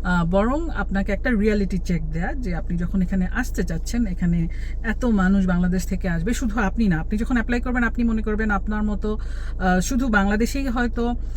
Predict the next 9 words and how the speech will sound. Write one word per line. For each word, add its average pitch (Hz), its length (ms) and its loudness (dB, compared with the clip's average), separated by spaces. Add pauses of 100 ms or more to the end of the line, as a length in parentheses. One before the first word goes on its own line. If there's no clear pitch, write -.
(320)
লক্ষাধিক 233 640 2
স্টুডেন্ট 220 440 0 (640)
ট্রাই 226 260 2
করছে, 240 360 -2
অ্যাটেম্প্ট 240 400 0
নিচ্ছে 262 240 -2
এটা 247 180 -2
করার 233 240 0
জন্য, 254 320 0